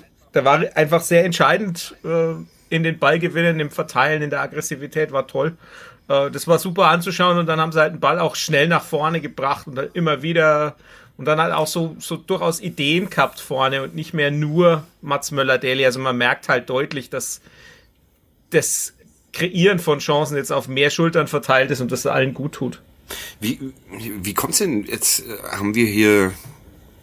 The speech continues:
Speaker 2: Monate, Jahre lang behauptet, der Club weiß mit eigenem Ballbesitz nichts anzufangen und ist halt eine einigermaßen okaye Umschaltmannschaft, die am Ende der Saison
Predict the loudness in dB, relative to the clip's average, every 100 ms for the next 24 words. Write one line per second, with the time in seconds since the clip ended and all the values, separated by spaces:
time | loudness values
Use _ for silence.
0 | -14 -6 -2 0 2 0 2 2 4 2
1 | 0 0 2 2 2 0 0 -2 -2 0
2 | 0 0 0 2 0 0 -2 0 0 0
3 | 0 -2 -2 -2 0 0 0 0 2 0
4 | 0 -2 -2 -4 -6 -6 -6 -8 -6 -4
5 | -2 -2 -4 -6 -4 -4 -6 -12 -12 -10
6 | -8 -8 -10 -8 -4 0 0 2 4 4
7 | 4 0 -8 -2 2 2 2 0 0 -2
8 | -4 -2 0 4 4 4 -2 -20 -20 -20
9 | -20 -20 -12 -2 0 2 4 4 2 -6
10 | -8 -4 0 0 2 0 -2 -6 -4 -4
11 | -4 -4 -4 -4 -4 -4 -4 -4